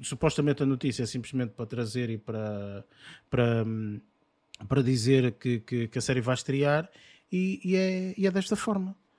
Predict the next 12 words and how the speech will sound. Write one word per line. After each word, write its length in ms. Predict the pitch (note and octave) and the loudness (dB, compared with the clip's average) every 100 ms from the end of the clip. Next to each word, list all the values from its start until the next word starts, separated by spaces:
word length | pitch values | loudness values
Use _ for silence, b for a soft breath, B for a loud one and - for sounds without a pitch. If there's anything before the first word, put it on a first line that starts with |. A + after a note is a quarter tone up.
| _ - | _ -8
Ok, 180 | A#2 B2+ | -2 0
isto 140 | - | 2
é 40 | C#3+ | 2
exatamente 500 | B2+ C3 C#3 C3+ C#3+ | 2 0 -2 -2 0
a 40 | |
mesma 200 | C#3 C#3+ | 0 0
coisa 400 | - D#3 D3+ D#3 | 0 0 0 -2
do 160 | D#3 D#3 | -4 -6
que 300 | - F3 D#3+ | -6 -6 0
Game 180 | D#3+ | 2
of 140 | D#3+ - | 2 2
Thrones. 460 | D#3 E3 F#3 - | 2 2 0 -10